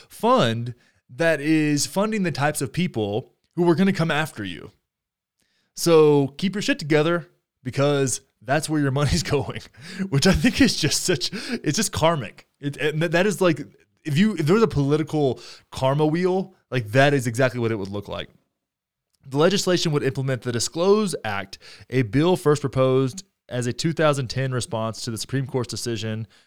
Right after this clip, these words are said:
on Citizens United, which was super fucked, um, which granted corporations the ability to spend unlimited sums of independ-, on independent expenditures. The Disclosure Act would require pol-, pol-, pol-, puh,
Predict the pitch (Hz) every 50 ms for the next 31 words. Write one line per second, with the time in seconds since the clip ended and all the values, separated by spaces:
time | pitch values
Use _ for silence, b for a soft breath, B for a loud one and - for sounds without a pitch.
0 | b b - 113 107 - 123 120 107 107 110 95 101 104 113 120 139 147 139 135
1 | 117 107 - - 98 95 92 - - - - - - - - - 147 127 127 117
2 | - - 135 131 139 - - B B B B B B B B - - 131 131 131
3 | 123 120 113 110 110 104 110 123 - - 110 107 151 160 156 147 - 156 143 -
4 | 135 131 135 - 131 104 127 123 107 104 127 135 131 131 131 - - 139 131 110
5 | 101 123 127 131 160 208 226 240 233 185 147 - - 196 196 196 190 175 139 120
6 | 117 110 151 165 147 - 135 - 151 160 151 - _ _ _ - 123 131 131 143
7 | 156 160 - - 147 143 147 - 117 117 - - 143 135 123 - - 110 101 98
8 | - 117 113 110 104 - - 170 180 180 160 165 - - 127 135 135 127 - 113
9 | 127 117 117 113 - - 127 123 120 117 113 110 107 101 - 120 127 - - -
10 | - 135 147 143 - - - - 127 151 180 180 170 - - - 147 156 175 190
11 | 190 170 117